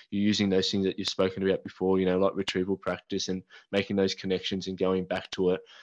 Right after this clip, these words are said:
Yeah, I think that there's some, yeah, really, really clear tips for teachers.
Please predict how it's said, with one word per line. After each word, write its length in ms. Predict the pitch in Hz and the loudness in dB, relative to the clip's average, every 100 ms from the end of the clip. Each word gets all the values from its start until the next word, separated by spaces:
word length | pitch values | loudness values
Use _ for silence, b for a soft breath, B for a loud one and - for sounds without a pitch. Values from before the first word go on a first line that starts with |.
| B - | B 2
Yeah, 220 | 120 - | 4 4
I 80 | 95 | 0
think 180 | 101 107 | -2 -2
that 160 | 98 - | -2 0
there's 220 | 107 92 | 0 0
some, 200 | 101 95 - - 110 | -2 -6 -8 -6 -2
yeah, 120 | 107 92 | 0 0
really, 320 | 101 95 92 101 | 2 0 -2 -2
really 200 | 98 95 | -2 -4
clear 260 | - 95 | -4 -4
tips 340 | 87 - 85 - | -4 -8 -8 -10
for 120 | - | -12
teachers. 560 | - 87 - - - | -10 -8 -8 -8 -12